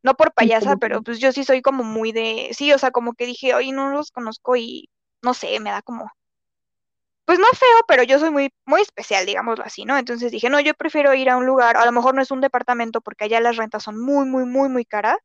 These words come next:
Speaker 2: Ujú.
Speaker 1: pero dije, "Bueno, ¿para qué quiero un departamento si literal, pues, yo voy a ir a estudiar, ¿no? O sea, tal cual lo necesito solo para ir a dormir,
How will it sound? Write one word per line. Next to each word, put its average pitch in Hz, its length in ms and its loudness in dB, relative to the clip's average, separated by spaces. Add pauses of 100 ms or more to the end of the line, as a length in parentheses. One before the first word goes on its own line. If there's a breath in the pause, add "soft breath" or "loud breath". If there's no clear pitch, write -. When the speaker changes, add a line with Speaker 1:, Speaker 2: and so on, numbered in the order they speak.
(680)
Speaker 2:
Ujú. 226 300 -12
Speaker 1:
pero 208 720 0 (880)
dije, 302 240 0
"Bueno, 381 220 4
¿para 226 140 0
qué 247 160 0
quiero 262 200 -2
un 262 80 -2
departamento 262 680 -2
si 226 160 -10
literal, 220 440 -2
pues, 226 160 -12
yo 226 80 -4
voy 226 160 -2
a - 40 -4
ir 220 60 -6
a - 20 -8
estudiar, 247 420 0
¿no? 240 180 -2
O 220 40 -4
sea, 214 140 -4
tal 208 180 -8
cual 233 160 0
lo 247 80 2
necesito 214 480 -8
solo 226 240 -6
para 208 180 -6
ir 214 80 -4
a 214 100 -2
dormir, 294 480 -4